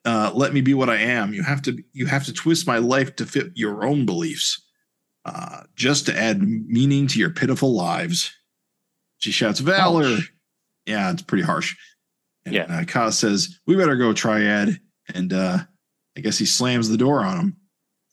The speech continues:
Speaker 1: He's left, uh, left alone in his room. Uh, to me, yeah, yeah, he's, he's, like, hovering off the floor too, like, uh, like all of his floating furniture. I
Speaker 3: Mm.
Speaker 1: think is a,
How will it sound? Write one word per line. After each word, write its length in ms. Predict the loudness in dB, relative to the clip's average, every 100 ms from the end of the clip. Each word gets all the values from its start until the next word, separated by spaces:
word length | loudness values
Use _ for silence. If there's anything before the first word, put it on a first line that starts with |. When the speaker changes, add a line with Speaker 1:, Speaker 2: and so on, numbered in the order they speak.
| _
Speaker 1:
He's 160 | -10
left, 280 | -4 -4 -2
uh, 280 | -2 0 -2 -6 _ _ -6
left 200 | -4 0
alone 320 | 0 2 0
in 80 | 0
his 140 | 0
room. 440 | 0 0 0 -2 -6 _ _ _ _ _ _ -10
Uh, 280 | -6 -6 -8 -14 _ _ _ _ _ _ _ _ _ -10
to 80 | 0
me, 260 | 0 2
yeah, 180 | 2 2
yeah, 180 | 2 2
he's, 280 | 2 0 0
he's, 200 | -2 -2
like, 120 | -2
hovering 440 | -2 -2 0 2 0
off 140 | -2
the 60 | -6
floor 320 | -4 -2 0
too, 420 | 0 0 0 -2 _ _ _ _ _ _ _ _ _ _ _ _ _ -20
like, 180 | -10
uh, 180 | -6 -6 -6
like 160 | -8 -2
all 140 | 0
of 60 | 0
his 120 | -2
floating 360 | -2 -2 0 -2
furniture. 600 | 0 0 0 0 -2 -6 -18 _ _ _ _ _ _ _ _ _ _ _ _ _ _
I 40 | -4
Speaker 3:
Mm. 140 | -2
Speaker 1:
think 100 | -2 -4
is 120 | -6
a, 240 | -8 -10